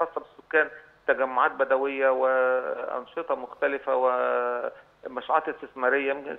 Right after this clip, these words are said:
سينا ستمية مليار مرصود لها، اتصرف تلتمية وفاضل تلتمية. آه، بعد التنمية في منتهى الأهمية. و-، والبعد الثالث اللي هو البعد الفكري، محاربة التطرف في منتهى الأهمية، لأن هو اللي بيغذي الإرهاب.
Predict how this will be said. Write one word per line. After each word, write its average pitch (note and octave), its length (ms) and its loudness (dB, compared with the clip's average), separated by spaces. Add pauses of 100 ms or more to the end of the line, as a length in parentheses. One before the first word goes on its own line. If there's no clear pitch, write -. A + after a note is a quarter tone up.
سينا E3+ 220 -2
ستمية D#3 460 -8 (120)
مليار D3 580 2
مرصود D3 360 -4
لها، D#3 100 2
اتصرف D#3+ 340 0
تلتمية C#3+ 300 -4
وفاضل D#3 460 -2
تلتمية. D#3 460 -4 (420)
آه، B2+ 1300 2 (200)
بعد E3+ 260 4
التنمية D#3+ 380 2
في E3+ 140 -6
منتهى D#3 240 2
الأهمية. D3+ 560 -2 (340)
و-، B2+ 720 4
والبعد B2+ 500 4
الثالث F#3 420 0
اللي D3+ 120 -4
هو E3+ 100 6
البعد E3 300 0
الفكري، C3 520 -10 (920)
محاربة F3+ 440 0
التطرف E3 520 2
في D3 80 -6
منتهى C3+ 320 0
الأهمية، D3 340 2
لأن D3 280 2
هو E3+ 200 4
اللي C#3+ 120 2
بيغذي C3+ 440 0
الإرهاب. A2+ 420 -2